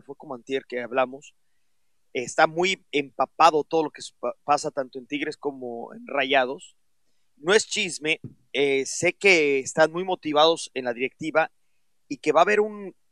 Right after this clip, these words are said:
golpe económico, una inyección bastante jugosa para todos los que lleguen a jugar, si llega a gana-, a ganar el Liverpool. Más allá de que se lleguen a la, a, a, a ganar al, al finalista, Flam-, a, en este caso Flamengo, en la final, no, que si con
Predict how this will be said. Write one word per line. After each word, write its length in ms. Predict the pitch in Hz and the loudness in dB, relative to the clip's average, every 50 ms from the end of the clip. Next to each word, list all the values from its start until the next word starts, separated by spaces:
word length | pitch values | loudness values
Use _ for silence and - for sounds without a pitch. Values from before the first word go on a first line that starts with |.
| _ _ | _ _
golpe 420 | 294 131 147 175 196 202 _ - 208 | -4 0 2 2 2 2 _ -2 -4
económico, 760 | 190 - - 151 135 139 151 165 175 185 180 - _ - 170 | -4 -2 -4 -4 -2 -2 -4 -6 -6 -10 -16 -12 _ -4 -4
una 180 | 180 180 190 | -4 -4 -6
inyección 680 | 185 170 151 139 139 - - - - 147 160 170 165 - _ _ | -12 -12 -8 -8 -8 -8 -8 -8 -6 -4 -6 -6 -6 -10 _ _
bastante 720 | 139 127 151 139 - - - - 156 156 160 - - 175 | _ 2 2 2 0 -2 -4 -2 -2 -2 -2 -4 -8 -8
jugosa 520 | 151 - - 135 127 127 131 147 - - 160 | -8 -8 -8 -8 -8 -8 -8 -8 -6 -6 -8
para 300 | - - 143 131 131 123 | -6 -4 -4 -6 -6 -6
todos 520 | _ - 147 147 151 151 147 - - - _ _ _ _ _ _ | _ -2 0 0 0 0 -2 -4 -8 -12 _ _ _ _ _ _
los 340 | - 127 139 143 131 - - | -8 -4 -4 -2 -4 -4 -8
que 140 | - 131 | -10 -10
lleguen 360 | 113 127 131 - 156 151 143 _ _ - | -10 -8 -6 -6 -6 -6 -6 _ _ -20
a 80 | - 202 | -20 -18
jugar, 460 | - - - 117 123 135 147 - - _ _ _ _ _ | -14 -14 -8 -4 -2 -2 -2 -4 -8 _ _ _ _ _
si 200 | - - - 131 | -16 -14 -10 -10
llega 240 | 135 131 - 320 | -10 -10 -10 -10
a 40 | 139 | -8
gana-, 260 | 135 135 127 123 117 - | -8 -8 -8 -10 -10 -8
a 80 | - 131 | -6 -6
ganar 280 | 123 123 127 135 143 | -6 -2 -2 0 -2
el 100 | 139 131 | -2 -4
Liverpool. 420 | 127 131 120 107 - - 139 - - _ _ _ _ | -8 -8 -8 -8 -8 -10 -10 -12 -12 _ _ _ _
Más 180 | - 202 226 - | 4 4 6 8
allá 180 | 233 202 220 226 | 8 8 8 8
de 80 | 202 | 6
que 100 | - - | 2 -2
se 80 | - 170 | -4 0
lleguen 160 | 165 180 180 | 2 2 2
a 60 | 156 | 2
la, 140 | 143 139 - - | 2 0 0 -2
a, 320 | - 226 226 - - 131 | -6 -12 -8 -6 -4 -4
a, 60 | 123 117 117 123 127 - | -4 -6 -10 -14 -14 -8
a 100 | - 131 | -6 -4
ganar 220 | 127 127 127 143 160 | -2 0 2 4 4
al, 180 | 160 147 - _ _ _ _ - | 4 4 2 _ _ _ _ 0
al 160 | 131 147 143 | 0 0 2
finalista, 580 | - 160 160 165 175 226 262 - - - 156 139 | 0 0 4 4 4 4 4 2 2 2 2 2
Flam-, 240 | - 160 175 190 | 4 4 4 4
a, 260 | 170 147 135 139 135 131 | 4 0 -2 -2 -4 -4
en 220 | 139 - 139 143 | -6 -10 -12 -12
este 160 | 156 - 185 | -10 -8 -8
caso 300 | - - 165 156 - 160 | -2 0 0 0 0 0
Flamengo, 480 | - 165 160 160 185 185 165 156 147 - _ _ _ _ _ _ - | 2 2 4 4 2 0 -2 -4 -8 -8 _ _ _ _ _ _ -6
en 160 | - 139 139 | -4 -4 -4
la 100 | 135 143 | -4 -4
final, 260 | - 160 156 175 175 - | -2 4 4 4 6 6
no, 220 | 160 165 156 - _ _ _ _ | 4 2 2 0 _ _ _ _
que 140 | - 175 165 | -2 -2 -2
si 140 | - 185 | -2 -6
con 280 | - - - 175 180 175 | -6 -4 -4 -4 -4 -4